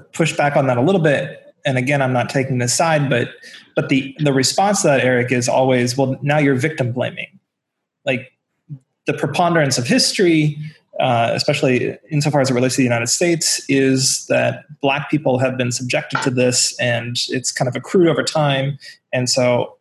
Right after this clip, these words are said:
more or less, the forces of history have brought them to this point. So how can you expect them to be at the same place, um, materially successfully as white people? And so for you to blame the individual for their own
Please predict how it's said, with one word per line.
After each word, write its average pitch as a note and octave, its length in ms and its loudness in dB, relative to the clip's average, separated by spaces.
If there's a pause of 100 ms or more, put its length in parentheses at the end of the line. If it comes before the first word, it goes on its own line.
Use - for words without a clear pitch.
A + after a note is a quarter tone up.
(160)
more D#3 240 4
or D3 60 4
less, C#3+ 260 2
the C#3 60 0
forces D3+ 320 0
of B2+ 80 0
history C#3+ 320 2
have B2+ 120 -4
brought C#3+ 260 2
them B2+ 120 -2
to B2 60 -4
this B2 120 -2
point. B2 240 -4
So C3+ 140 -2
how C#3 140 -2
can C3+ 160 -4
you B2+ 100 -2
expect - 500 -4
them A#2+ 360 -2
to B2 280 -2
be B2+ 360 0
at A#2+ 220 -6
the B2 80 -8
same B2 300 -4
place, - 680 -4 (560)
um, A#2 440 -6 (300)
materially C#3 480 2
successfully C#3+ 840 -2 (400)
as A#2+ 680 0 (140)
white B2+ 280 2
people? C#3 540 -4 (300)
And C3 320 0
so B2 460 2
for C#3+ 240 0
you D#3 240 2
to C#3+ 160 2
blame D3+ 520 2
the C#3+ 120 2
individual C#3 520 2
for C3+ 160 -2
their B2+ 180 0
own C#3+ 540 2